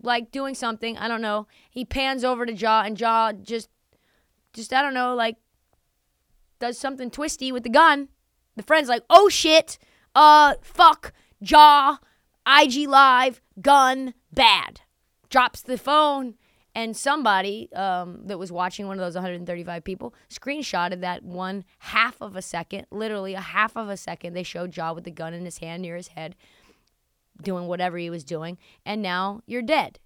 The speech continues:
You're done. It's a wrap for you. He was on I G Live with the gun for less than a half a second.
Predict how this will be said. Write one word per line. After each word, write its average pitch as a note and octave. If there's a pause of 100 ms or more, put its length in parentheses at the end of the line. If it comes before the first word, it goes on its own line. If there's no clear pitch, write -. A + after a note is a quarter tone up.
(200)
You're G#3
done. A3+ (480)
It's F3
a B3+
wrap D#4
for E3+
you. D#3+ (540)
He C4+
was B3+
on A#3+
I A3
G A3
Live G#3
with G3
the G3
gun F#3
for F3+
less G3+
than A3
a G#3
half F#3+
a E3+
second. D#3